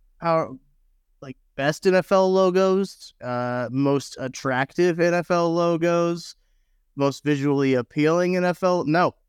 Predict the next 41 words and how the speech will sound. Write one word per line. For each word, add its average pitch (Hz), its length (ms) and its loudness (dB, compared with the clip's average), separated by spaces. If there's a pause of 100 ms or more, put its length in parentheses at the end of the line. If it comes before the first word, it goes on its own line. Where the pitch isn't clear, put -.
(100)
just - 260 -6
N 165 160 -4
F 202 220 -2
L 208 200 2
logos. 143 580 0 (300)
It 170 100 0
is 160 140 0
up 175 180 2
to 165 100 -2
Josh's 147 480 0
own 143 220 0
discretion 123 520 -6
and 123 120 -2
my 160 260 2
own 160 220 2
discretion, 120 720 -4
and 127 140 -4
we 175 80 0
will 247 100 0
give 262 180 2
our 254 120 4
reasoning 170 420 2
why 131 160 2
we 123 160 0
have 123 180 -2
these 120 200 -8
in 110 100 -6
certain - 260 -10
spots. - 520 -6 (480)
Um, 117 480 -4 (240)
but 139 120 -2
Josh, 143 300 0
why 156 80 0
don't 170 180 -4
you 185 100 -6
start 147 240 0
us - 140 -4
off 123 220 0
with - 160 -12
your 131 100 0
number, 127 300 2